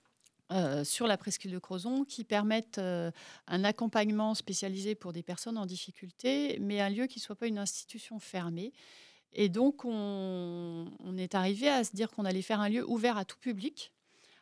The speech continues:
avec du tourisme solidaire et des, de l'échange au niveau d'activités,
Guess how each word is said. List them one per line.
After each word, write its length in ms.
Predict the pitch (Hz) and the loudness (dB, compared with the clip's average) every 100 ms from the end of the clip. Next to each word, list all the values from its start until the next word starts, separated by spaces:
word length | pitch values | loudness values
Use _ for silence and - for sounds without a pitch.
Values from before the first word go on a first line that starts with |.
| - | 0
avec 260 | 202 208 180 | 4 4 4
du 140 | 214 | 0
tourisme 420 | - 240 233 220 | 0 0 0 -2
solidaire 680 | 202 196 180 170 254 - - _ _ _ _ - | -2 -2 -2 0 0 0 -12 _ _ _ _ 4
et 260 | 220 233 | 6 6
des, 560 | 202 196 190 185 180 170 | 4 0 0 0 0 -4
de 120 | 165 | -4
l'échange 420 | 185 202 233 233 | -2 0 0 0
au 40 | 208 | 0
niveau 220 | 185 175 | -2 0
d'activités, 800 | 180 180 - 196 180 - 226 | 0 0 -2 -10 -10 -6 -6